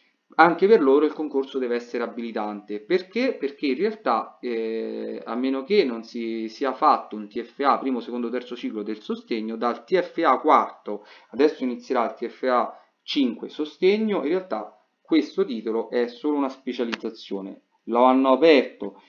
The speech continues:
ai non abilitati, però chi consegue la specializzazione non è abilitato all'insegnamento. Quindi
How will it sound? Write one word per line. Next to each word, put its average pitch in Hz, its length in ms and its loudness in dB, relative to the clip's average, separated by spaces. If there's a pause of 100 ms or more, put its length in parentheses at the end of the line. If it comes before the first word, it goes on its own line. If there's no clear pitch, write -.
(140)
ai 113 140 -4
non 123 160 2
abilitati, 214 840 4
però - 320 4
chi 131 160 -4
consegue 131 480 0
la 107 80 -8
specializzazione 175 840 -6
non 139 160 -4
è 139 60 -2
abilitato 117 840 -6 (400)
all'insegnamento. 113 1200 -8 (180)
Quindi 110 600 0